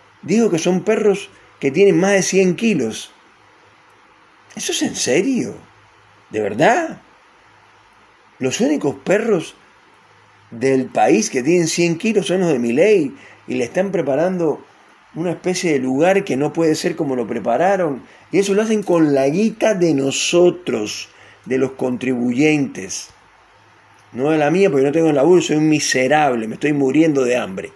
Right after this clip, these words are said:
Estamos hablando de la gente que labura, de la clase media que no le alcanza, que va al almacén y se anota. Cuando un litro de leche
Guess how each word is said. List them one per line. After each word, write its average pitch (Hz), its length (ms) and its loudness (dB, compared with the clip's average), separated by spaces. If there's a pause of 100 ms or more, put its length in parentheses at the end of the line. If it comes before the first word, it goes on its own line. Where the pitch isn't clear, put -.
(540)
Estamos 196 300 -4
hablando 180 460 0
de 147 80 2
la 127 100 -4
gente 180 480 -2
que - 160 -4
labura, 110 640 -2 (600)
de 117 120 -6
la 104 160 -6
clase 147 300 -2
media 170 260 0
que 143 100 -2
no 135 140 0
le 143 100 2
alcanza, 123 680 -4
que 107 120 -12
va 123 120 -4
al 151 80 -2
almacén 143 500 -4
y 160 80 0
se 120 180 -6
anota. 120 600 -6 (2250)
Cuando 104 300 -6
un 151 140 -4
litro 156 380 2
de 135 140 2
leche 156 500 0